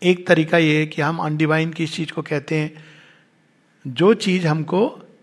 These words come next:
एक इमीडिएट कॉन्टेक्स्ट में हम चीजों को देख के जज करते हैं। सामने में हमारे कोई चीज दिख रही है, हम उसको कहते हैं अनडिवाइन है, जो हमारी कोई डीपर सेंस कहती है या हमारी थिंकिंग कहती है कि ऐसा नहीं होना चाहिए,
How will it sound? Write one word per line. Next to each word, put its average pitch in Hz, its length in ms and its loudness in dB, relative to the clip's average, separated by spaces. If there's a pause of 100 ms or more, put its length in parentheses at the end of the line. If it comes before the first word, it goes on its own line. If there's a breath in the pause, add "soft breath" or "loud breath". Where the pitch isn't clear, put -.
एक 202 320 -8
इमीडिएट 247 600 2
कॉन्टेक्स्ट 185 640 2
में 180 160 2
हम 160 180 0
चीजों 160 320 -4
को 165 120 -2
देख 143 280 -4
के 202 80 -4
जज 135 300 -4
करते - 360 -12
हैं। - 120 -18 (760 soft breath)
सामने 214 580 6
में 226 100 8
हमारे 175 340 6
कोई 175 180 0
चीज 165 240 -2
दिख 151 280 -4
रही 143 220 0
है, 131 80 -4
हम 139 200 -4
उसको 143 220 -6
कहते 139 340 -4
हैं 196 160 -6 (340 loud breath)
अनडिवाइन 131 600 2
है, 117 180 -10
जो 139 100 -2
हमारी 139 380 -2
कोई 185 440 -4
डीपर 196 400 -4
सेंस 208 440 -2
कहती 135 420 -4
है 131 180 -14 (600 soft breath)
या 175 140 6
हमारी 185 400 4
थिंकिंग 220 540 0
कहती 147 300 2
है 156 60 -6
कि 202 100 -2
ऐसा 180 260 0
नहीं 170 280 2
होना 139 240 -2
चाहिए, - 420 -12